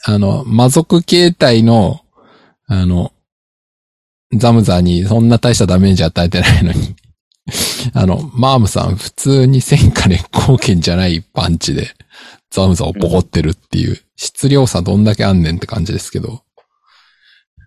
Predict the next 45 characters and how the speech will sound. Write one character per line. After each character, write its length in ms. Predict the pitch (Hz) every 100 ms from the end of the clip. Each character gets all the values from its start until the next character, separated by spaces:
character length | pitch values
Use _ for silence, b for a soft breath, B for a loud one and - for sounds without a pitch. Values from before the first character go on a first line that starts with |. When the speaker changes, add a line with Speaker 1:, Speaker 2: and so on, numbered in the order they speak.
| -
Speaker 1:
だ 80 | 90
か 100 | -
ら、 300 | - - _ -
な 80 |
ん 60 | 82
か、 180 | - -
マ 220 | 87 90
ー 20 | 82
ム 80 |
す 160 | - 85
ご 80 | 82
す 180 | - 82
ぎ 80 |
っ 40 | 76
て 340 | - - -
い 120 | 143
う。 40 | - - _ _ _ _ _ _ _ _ _
Speaker 2:
あ 160 | 110
の、 480 | 101 98 95 92 - _ -
軽 240 | 139 151
く 100 | 151
吹 140 | 131
っ 40 | 143
飛 140 | - 180
ば 60 | 175
し 40 |
て 80 | -
ま 100 | -
す 80 | -
か 80 |
ら 100 | -
ね。 220 | 87 104 104
Speaker 1:
は 200 | 87 71
い。 180 | - _ _ _ _ _ _ _ -
ど 180 | 104
う 80 | 98
い 300 | 92 92 92
う、 100 | 101 _ _ _ _ _ _
あ 160 | - 80
の、 180 | 78 180
Speaker 2:
う 40 |
ん。 100 | - - -
Speaker 1:
質 280 | - - 90
量 280 | 80 82
の、 160 | 82